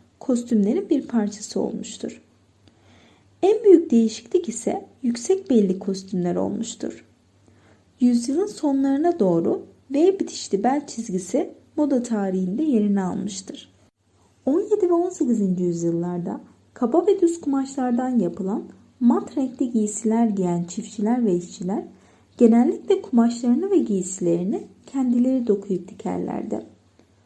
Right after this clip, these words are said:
Avrupa ve Amerika'daki çoğu kimse sadece birkaç takım giysiye sahipti.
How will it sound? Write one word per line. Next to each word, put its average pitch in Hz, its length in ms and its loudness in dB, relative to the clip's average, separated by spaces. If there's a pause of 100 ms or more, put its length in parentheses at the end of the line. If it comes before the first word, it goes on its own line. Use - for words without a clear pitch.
(500)
Avrupa 311 520 2
ve 247 120 0
Amerika'daki 214 760 2
çoğu 262 300 0
kimse 190 480 -6 (440)
sadece 339 640 0
birkaç 285 360 -4
takım 214 360 -2
giysiye 185 400 -4
sahipti. - 680 -10